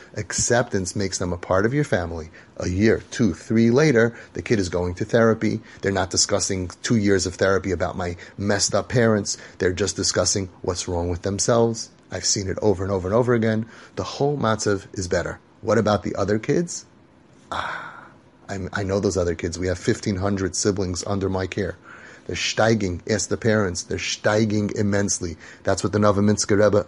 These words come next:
testified. It's on video. The other kids who are part of Twisted Parenting are steiging immensely. But that's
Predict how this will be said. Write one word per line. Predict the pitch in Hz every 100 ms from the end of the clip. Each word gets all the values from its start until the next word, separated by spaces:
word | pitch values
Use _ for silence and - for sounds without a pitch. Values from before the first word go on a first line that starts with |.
| -
testified. | - 113 - 101 101 87 90 - -
It's | -
on | 101 101
video. | 98 113 104 82 - - - - -
The | -
other | 98 117 113
kids | - 107 -
who | 92
are |
part | 87 104 101
of | 90
Twisted | - 104 101
Parenting | 90 95 104 117 151 151 - -
are | 90
steiging | - - - 98 104 101 101 101 -
immensely. | 98 92 90 87 87 80 - _ _ _ _ _ _ _
But | -
that's | 110 127 - - -